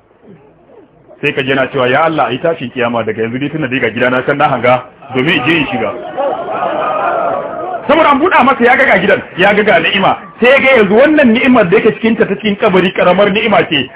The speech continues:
ai ya faɗa ma can. Ka san ɗan adam idan ya hangi ga ni'ima, wallahi,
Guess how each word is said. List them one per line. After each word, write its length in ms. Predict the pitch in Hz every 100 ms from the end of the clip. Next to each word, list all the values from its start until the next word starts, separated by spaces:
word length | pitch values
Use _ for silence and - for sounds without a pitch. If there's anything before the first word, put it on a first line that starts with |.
| -
ai 160 | 240
ya 100 | 285
faɗa 340 | 151 220 196 170
ma 100 | 147
can. 160 | 180 185
Ka 160 | 285
san 120 | 285 294 -
ɗan 120 | 262 262
adam 200 | 202 - - _ -
idan 220 | 190 220
ya 140 | 262 269
hangi 260 | 247 220
ga 120 | 226 214
ni'ima, 280 | 220 190 - -
wallahi, 580 | 143 165 175 233 220 180